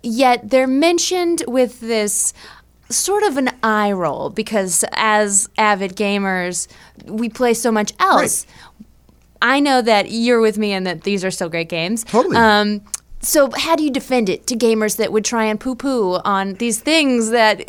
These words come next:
Speaker 1: that all other gaming has evolved from?
Speaker 2: Well, I think one of the cool things about classic games, uh, I like referring to those as classic games, is, um, they are con-, they are always consistent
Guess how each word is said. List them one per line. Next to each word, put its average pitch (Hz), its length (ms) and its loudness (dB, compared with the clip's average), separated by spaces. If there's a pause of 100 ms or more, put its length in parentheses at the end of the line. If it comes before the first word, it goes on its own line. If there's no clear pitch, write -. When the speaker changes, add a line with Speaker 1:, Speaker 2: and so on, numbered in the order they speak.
Speaker 1:
that 226 280 0 (760)
all 247 340 0
other 233 220 2
gaming 226 300 -2
has 202 160 -6
evolved 220 380 -2
from? - 300 -14 (140)
Speaker 2:
Well, 208 120 4
I 208 80 4
think 233 160 0
one 233 120 0
of 208 60 4
the 196 60 -2
cool 190 160 -6
things 175 120 -6
about - 180 -4
classic 117 360 -4
games, 95 480 -8
uh, 92 100 -10
I 113 120 0
like 120 140 2
referring 117 320 -4
to 101 40 -6
those 101 140 -4
as 104 60 -8
classic - 380 -8
games, 82 320 -14 (440)
is, 98 220 -2
um, 92 440 -4
they 110 520 -2 (420)
are 104 180 2
con-, 98 240 -10 (140)
they 110 120 0
are 92 280 0 (100)
always 156 380 2
consistent 107 480 -8